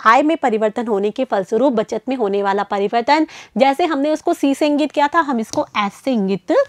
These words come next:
कर सकते हैं, ठीक है बच्चों, समझ में आ गया। अब हमने जैसा कि देखा सेविंग्स ज्ञात करने के लिए हम क्या करते हैं,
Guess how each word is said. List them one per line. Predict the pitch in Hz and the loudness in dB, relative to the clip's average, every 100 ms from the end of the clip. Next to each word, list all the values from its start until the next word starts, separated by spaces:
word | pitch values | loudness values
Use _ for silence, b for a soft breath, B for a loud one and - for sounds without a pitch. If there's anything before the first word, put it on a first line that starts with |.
| - | 2
कर | 208 | 0
सकते | - 180 - | 0 -10 -10
हैं, | 147 160 _ b b b b b - | -10 -12 _ b b b b b 0
ठीक | 320 | 4
है | 359 | 4
बच्चों, | 349 370 370 | 4 0 0
समझ | 311 277 277 | 0 -2 0
में | 311 | 0
आ | 311 | 0
गया। | 294 330 | 2 2
अब | - 277 277 | 4 2 4
हमने | 262 269 | 2 0
जैसा | 277 294 | 0 0
कि | 294 | -2
देखा | 254 254 294 | -4 0 0
सेविंग्स | - 262 277 254 | 0 0 0 0
ज्ञात | 277 269 | 0 0
करने | 277 277 | -2 -2
के | 269 | 0
लिए | 285 | 0
हम | 285 269 | 0 0
क्या | 294 294 | 0 0
करते | 285 302 320 | 0 0 0
हैं, | 277 | 0